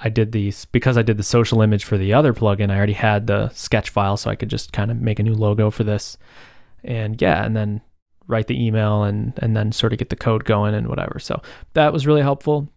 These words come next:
Just a reminder for me that, like, <sighs> how important it is to market stuff and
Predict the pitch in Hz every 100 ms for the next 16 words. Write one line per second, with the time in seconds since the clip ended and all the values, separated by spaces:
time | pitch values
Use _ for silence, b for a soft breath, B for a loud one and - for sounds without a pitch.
0 | _ _ _ _ - - 214 - 220 175
1 | 127 123 139 123 117 120 - 123 123 123
2 | 117 - 110 107 - _ _ _ _ _
3 | _ - - - - - 240 190 165 175
4 | 165 165 - 135 120 123 131 - 143 139
5 | - - 147 123 120 117 117 -